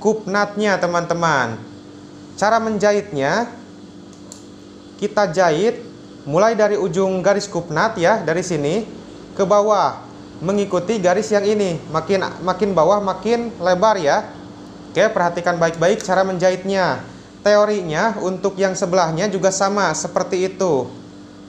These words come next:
Nah, untuk yang ini juga sama teorinya ya. Oke, kita ke penjahitan.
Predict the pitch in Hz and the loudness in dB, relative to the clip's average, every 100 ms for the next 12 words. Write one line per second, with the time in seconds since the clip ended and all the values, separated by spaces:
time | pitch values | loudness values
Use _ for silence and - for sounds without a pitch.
0 | - - - 160 147 147 160 175 180 175 | -20 -18 -4 0 0 0 -4 -2 -2 -2
1 | 170 202 190 185 185 185 190 175 175 165 | -2 -2 0 0 2 0 2 0 2 2
2 | 165 180 185 147 196 - - - - - | 2 0 2 2 2 -2 -12 -16 -16 -12
3 | - 208 196 175 202 185 185 175 180 170 | -4 -4 0 -2 -2 -4 -2 0 0 2
4 | 190 156 117 | 2 2 0